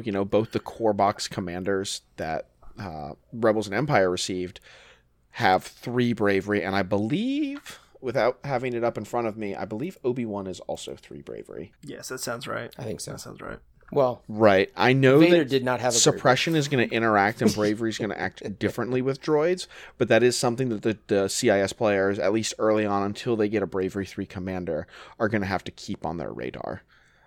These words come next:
Speaker 1: Um, I, I made
Speaker 2: Yeah.
Speaker 1: the, uh,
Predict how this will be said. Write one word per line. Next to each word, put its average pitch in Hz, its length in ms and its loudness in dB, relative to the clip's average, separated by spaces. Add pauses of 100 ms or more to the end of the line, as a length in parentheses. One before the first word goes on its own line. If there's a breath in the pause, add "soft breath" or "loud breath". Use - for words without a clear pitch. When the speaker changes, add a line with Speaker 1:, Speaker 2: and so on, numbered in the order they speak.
(100)
Speaker 1:
Um, 53 420 -12 (680 soft breath)
I, 110 320 8
I 117 100 8
made 139 280 6
Speaker 2:
Yeah. 147 40 0
Speaker 1:
the, 123 180 8
uh, 104 200 8